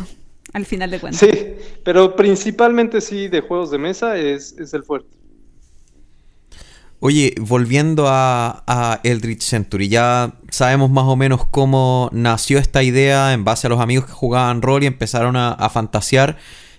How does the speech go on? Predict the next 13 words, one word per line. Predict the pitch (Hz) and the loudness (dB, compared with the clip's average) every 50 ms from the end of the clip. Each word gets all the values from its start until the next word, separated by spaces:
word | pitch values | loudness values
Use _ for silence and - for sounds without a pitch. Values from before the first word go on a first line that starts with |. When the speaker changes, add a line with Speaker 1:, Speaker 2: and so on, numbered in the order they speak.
| _ - - | _ -2 0
Speaker 3:
Eh, | 120 117 117 117 117 113 113 107 - - - _ _ _ _ - - _ - - - | 2 4 4 4 4 2 2 0 -4 -10 -20 _ _ _ _ -20 -20 _ -12 -4 0
y | 120 117 107 - - - - | 0 0 0 0 -4 -14 -10
dijiste | 92 101 107 110 135 135 - 165 | -4 -4 -2 -2 -2 0 0 0
que | 139 139 | 2 2
actualmente | 120 - - 139 131 143 156 160 151 - | 0 0 2 2 2 2 2 0 0 -2
están | 131 - - 135 135 135 | -4 -2 0 0 0 2
trabajando | 143 131 123 117 - 143 143 147 143 135 | 2 0 0 2 0 -2 0 0 0 2
veinticuatro | 127 127 117 - - 110 113 127 143 160 165 | 2 2 2 2 0 2 2 2 2 2 0
personas, | 175 170 - - 185 202 196 - | 0 0 -2 -2 -2 -2 -2 -4
si | 196 | -2
no | 185 | -2
me | 190 190 | -2 0
equivoco. | 180 190 202 220 240 302 302 320 - | 0 2 2 2 2 0 -4 -4 -6